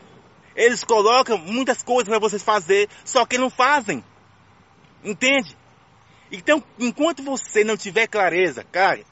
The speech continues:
essa afirmação e esse questionamento tá a ver com o quê?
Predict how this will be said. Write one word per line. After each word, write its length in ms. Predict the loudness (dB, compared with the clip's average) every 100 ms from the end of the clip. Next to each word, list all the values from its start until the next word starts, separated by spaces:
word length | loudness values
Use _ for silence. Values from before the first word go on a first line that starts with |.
| -6
essa 320 | -2 -2 -2
afirmação 840 | -4 -4 -4 -4 -4 -4 -4 -4 -8 -18 -20
e 160 | -12 -2
esse 260 | -2 -2 -8
questionamento 840 | -6 -2 -2 -2 -2 -8 -8 -14 -20 -20 -20 -20 _ _ _ _ _ _ _ _ -20 -20 _ -4
tá 340 | 0 0 0
a 40 | -2
ver 180 | 0 -2
com 140 | -2
o 40 |
quê? 360 | -4 0 0 -2